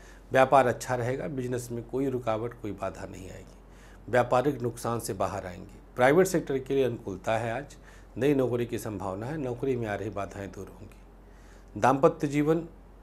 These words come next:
बताऊंगा मैं, पहले सरकारी क्षेत्र, गवर्नमेंट सेक्टर में कुछ उलझनें कम हो रही हैं, गवर्नमेंट सेक्टर में कुछ तनाव समाप्त हो रहा है, सरकारी क्षेत्र में मानसिक शांति मिलेगी। दाम्पत्य जीवन आपका अच्छा है, दाम्पत्य जीवन में किसी तरह का दुराव नहीं आएगा,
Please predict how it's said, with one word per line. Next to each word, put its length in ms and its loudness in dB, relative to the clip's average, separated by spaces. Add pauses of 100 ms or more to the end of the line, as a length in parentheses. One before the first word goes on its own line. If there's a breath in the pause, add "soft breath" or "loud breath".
(100)
बताऊंगा 460 2
मैं, 160 -4 (200)
पहले 300 2 (160)
सरकारी 460 -2
क्षेत्र, 360 -6 (680 loud breath)
गवर्नमेंट 380 8
सेक्टर 260 2
में 200 4
कुछ 240 -4
उलझनें 640 0 (220)
कम 140 2
हो 180 -2
रही 200 -4
हैं, 160 -14 (360)
गवर्नमेंट 300 0
सेक्टर 320 -6
में 180 -4
कुछ 200 -8 (100)
तनाव 400 0 (100)
समाप्त 480 -4
हो 80 -6
रहा 200 -6
है, 80 -16 (420 loud breath)
सरकारी 480 6
क्षेत्र 360 -2
में 320 0 (340)
मानसिक 560 2
शांति 380 0
मिलेगी। 440 -12 (1700)
दाम्पत्य 500 8
जीवन 240 8
आपका 320 4
अच्छा 280 0
है, 100 0
दाम्पत्य 460 -2
जीवन 280 -4
में 140 -6
किसी 220 -8
तरह 200 -8
का 200 -6
दुराव 360 0
नहीं 220 0
आएगा, 240 -4